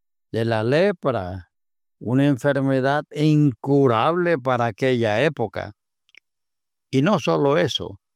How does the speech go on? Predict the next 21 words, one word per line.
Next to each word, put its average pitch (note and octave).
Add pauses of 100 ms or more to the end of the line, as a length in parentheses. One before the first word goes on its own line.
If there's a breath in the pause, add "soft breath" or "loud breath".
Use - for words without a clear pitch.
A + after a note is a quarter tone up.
(600)
sino A#2+
que C#3+
tenía C3
como A#2
consecuencia C#3+ (600)
el C3
repudio C3
de B2+
la A2+
sociedad. A2 (1300)
Cualquiera E3
que D3+
estuviera B2+
en A2+
esa C#3+
condición C3 (640)
era C3
alejado A2 (200)
de B2
la A2+
gente. F#2+